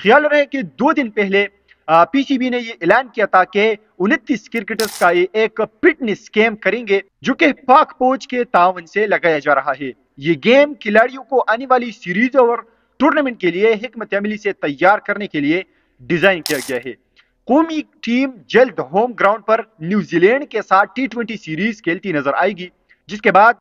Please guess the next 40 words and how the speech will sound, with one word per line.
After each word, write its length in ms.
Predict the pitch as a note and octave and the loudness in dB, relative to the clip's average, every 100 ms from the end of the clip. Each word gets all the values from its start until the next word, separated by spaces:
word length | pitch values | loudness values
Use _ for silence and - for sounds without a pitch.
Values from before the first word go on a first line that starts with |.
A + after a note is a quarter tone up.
| - | 0
आयरलैंड 560 | F3+ F3+ G3+ C4 D4+ | 2 2 4 4 4
और 260 | C#4+ B3+ G#3+ | 2 0 0
इंग्लैंड 420 | G3+ F3+ G#3 C4+ | -6 0 2 2
के 160 | B3+ F3 | -2 -4
साथ 240 | - F#3+ - _ | 2 2 2 _
सीरीज 460 | - G3+ A#3 C4+ G3+ | -6 0 2 0 0
में 160 | G3+ | -4
भी, 260 | D#3+ A3+ A3 _ E3 | -2 -6 -8 _ 0
अ, 360 | D3 D3 D3+ D3+ | 0 0 -6 -10
शेड्यूल 340 | - F#3+ A#3 | -4 -2 -4
का 120 | - D#3+ | 0 -2
हिस्सा 340 | D3+ - C3 C3 | -2 -6 -6 -6
है। 100 | A2+ D#3 | -6 -2
रवा 220 | F3+ C#4 | 2 2
साल 220 | C#4 C4+ C4+ | 2 0 2
आईसीसी 560 | B3+ B3+ D4+ - B3+ C4 | 0 0 -8 -6 -4 -4
T 160 | A#3+ | -6
twenty 420 | G3+ B3 C4 B3+ | -4 -4 -4 -4
World 280 | A#3+ G3 A#3+ | -4 -2 0
Cup 180 | A#3+ - | -2 -2
का 200 | G#3 G3 | 2 2
कोई 380 | - _ A3+ G#3 | 2 _ -6 -4
इनेकाद 400 | E3 - B3 G3 | -4 2 2 0
भी 100 | F#3+ | -6
होगा, 340 | E3 D#3+ F3 - _ _ - | -4 0 0 -2 _ _ -14
जो 300 | C#3 G#3+ B3 | -2 0 2
अमेरिका 600 | A#3+ G#3+ G3+ C#4 - C4+ | 2 0 0 -2 2 2
और 300 | - A3 E3+ | 4 0 -2
West 260 | F#3+ A3+ A#3 | -8 -6 -4
Indies 360 | G#3+ B3 G3+ G#3 | -2 -4 -4 -2
में 220 | A#3+ C4 _ | -2 -4 _
खेला 200 | F#3 D3+ | 0 2
जाएगा। 420 | C3+ C#3 C3 A#2+ - D3 | 2 -2 0 -2 -2 -6
ये 100 | D3+ | -4
camp 360 | A3+ C4 C#4 C4 _ _ _ | 2 2 2 -2 _ _ _
छब्बीस 460 | - C#4+ C#4+ C#4 - | 0 0 0 -2 2
मार्च 320 | G#3 G#3+ G#3 | 2 2 2
से 200 | A3+ A#3+ | 0 0
शुरू 340 | - F3 F3 G#3+ | -2 -4 -2 -2
हुआ, 280 | A3+ G#3 | 2 2